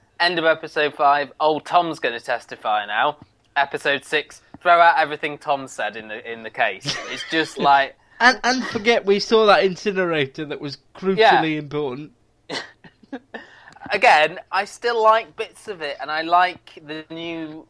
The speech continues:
Speaker 1: I like the barristers, I still like them, but I'm just finding every so often, like, the stuff with Ollie and the, and the prosecution barrister, you know, what was that? That sort of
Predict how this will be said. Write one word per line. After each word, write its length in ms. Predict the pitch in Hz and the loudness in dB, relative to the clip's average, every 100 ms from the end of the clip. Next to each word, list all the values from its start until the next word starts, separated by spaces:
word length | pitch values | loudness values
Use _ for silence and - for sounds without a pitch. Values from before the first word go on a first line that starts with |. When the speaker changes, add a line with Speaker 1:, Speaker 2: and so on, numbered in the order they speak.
| _ | _
Speaker 1:
I 120 | 151 | -2
like 180 | 165 170 | 0 0
the 60 | 147 | 0
barristers, 680 | 160 156 160 - 160 147 | 2 2 0 -8 -12 -6
I 80 | 147 | -6
still 300 | 139 - 151 | -6 -6 0
like 260 | 147 147 - | 4 2 2
them, 380 | 139 139 135 139 _ _ _ - | -2 0 -4 -14 _ _ _ -2
but 240 | 160 - | 0 0
I'm 180 | 160 170 | 0 -2
just 200 | 185 185 | -4 -4
finding 440 | - 185 175 175 175 | 0 0 0 -8 -2
every 300 | 175 170 175 | -2 -2 -6
so 200 | - 175 | 0 4
often, 340 | 170 - 170 | 4 2 -4
like, 160 | 165 175 | -4 -4
the 60 | 170 | -6
stuff 280 | - 185 - | -4 -4 -2
with 160 | 175 - | -8 0
Ollie 600 | 165 170 170 175 170 170 | 4 4 4 0 -2 -4
and 240 | 147 151 | -8 -8
the, 260 | 147 143 143 | -4 -4 -4
and 140 | 139 143 | -8 -12
the 60 | |
prosecution 760 | 139 165 160 147 - 156 - 147 | -2 0 0 -6 -6 -6 -6 -2
barrister, 760 | 151 156 156 - - 156 151 147 _ _ _ _ _ - | 2 2 0 -6 -2 2 2 0 _ _ _ _ _ -12
you 120 | 156 | -4
know, 180 | 147 139 | -2 0
what 240 | 151 147 | -2 -2
was 120 | 147 | -4
that? 340 | - 151 147 - _ | 4 6 6 2 _
That 260 | 160 160 - | -4 -4 -6
sort 320 | 175 151 143 | -4 -2 -2
of 140 | 135 | -6